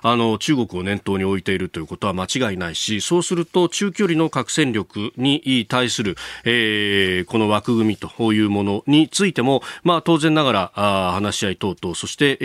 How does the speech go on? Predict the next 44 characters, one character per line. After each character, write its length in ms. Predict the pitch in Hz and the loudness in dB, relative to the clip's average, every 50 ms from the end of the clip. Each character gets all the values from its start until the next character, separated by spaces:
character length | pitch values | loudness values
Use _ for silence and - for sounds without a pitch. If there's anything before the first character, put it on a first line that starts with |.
| 127 113 | 0 0
ー、 20 | |
視 160 | 104 - - 110 | 0 0 0 0
野 40 | |
に 60 | 92 85 | -2 0
入 160 | - 117 104 | -2 -4 -4
っ 20 | |
て 140 | - - 95 | -4 -6 -8
い 40 | 85 | -6
る 40 | 80 | -2
だ 140 | 104 107 | 0 0
ろ 160 | 123 131 101 - | 2 0 -2 -4
う 380 | - - - - - - - - | -8 -18 -16 -16 -16 -16 -4 0
と 240 | 110 113 110 104 | 2 4 4 4
い 80 | 104 107 | 2 2
う 100 | 107 107 | 2 2
よ 120 | 107 98 | 2 0
う 40 | 90 | -2
な、 160 | 80 78 78 - - | -4 -8 -10 -8 -6
あ、 160 | 98 95 - | -6 -6 -6
こ 120 | - 101 | -6 -6
と 80 | - 110 | -6 -4
も 200 | 95 82 85 92 | -6 -4 -4 -6
あ 40 | 90 | -6
る 60 | 80 | -6
と。 140 | _ - 82 | _ -12 -4
ま 120 | 117 143 | -2 -2
あ、 40 | 143 | 0
こ 160 | - 170 170 | 4 6 6
う 20 | 180 | 6
い 40 | 180 | 4
っ 20 | |
た 100 | - 175 | 2 -4
と 100 | - 170 | -2 0
こ 80 | 180 185 | 0 0
ろ 60 | 220 | 0
に 60 | 214 | 0
も 100 | 190 135 | 0 0
踏 100 | 101 110 | 2 2
み 120 | 110 104 | 0 2
込 180 | - 127 113 101 | 2 0 -2 0
ん 40 | 82 | -2
で 100 | 78 76 | -6 -8
い 80 | 73 | -8
る、 200 | 76 90 95 87 | -6 -4 -6 -6